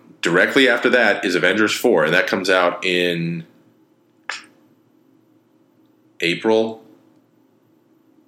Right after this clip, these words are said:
I believe. And let's say April or May. So that means we only get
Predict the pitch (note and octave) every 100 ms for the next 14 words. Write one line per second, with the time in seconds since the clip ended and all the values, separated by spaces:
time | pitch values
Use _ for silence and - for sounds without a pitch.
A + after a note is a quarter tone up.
0 | - G2 G#2 G#2+ A2 A2 - _ _ _
1 | _ _ _ _ _ _ _ _ _ _
2 | _ _ _ _ _ _ _ - F2+ F2+
3 | F2 F2 F2 F2+ F#2+ F2 F2+ F2 E2+ D#2+
4 | D2+ C#2+ - - - - - _ _ _
5 | _ - G#2+ C#3+ E3 C3 A2 G#2+ F#2+ -
6 | - - _ _ _ _ _ _ _ _
7 | _ _ _ _ _ _ _ _ _ -
8 | A2 C3+ C#4 A2+ A2 F#2